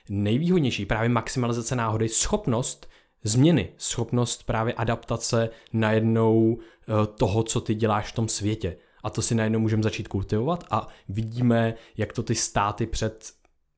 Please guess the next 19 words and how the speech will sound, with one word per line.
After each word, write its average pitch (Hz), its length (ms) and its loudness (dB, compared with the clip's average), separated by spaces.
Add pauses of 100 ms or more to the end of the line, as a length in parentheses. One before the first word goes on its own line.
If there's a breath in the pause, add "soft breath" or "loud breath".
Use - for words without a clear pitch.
desítky 113 640 0
lety, 104 580 -2
eh, 117 200 -8
severský 107 500 -2
státy 98 380 -4
třeba 107 280 -4
prostě - 280 -8
to 110 100 0
změnili, 123 420 0
ten 104 160 -2
najednou 98 240 0 (120)
mindset 90 520 -6 (300 loud breath)
a - 140 -8
umožnili 135 640 6
těm 131 220 0
dětem 120 280 2
maximalizovat 113 800 -4
tu - 100 -8
náhodu 107 500 -4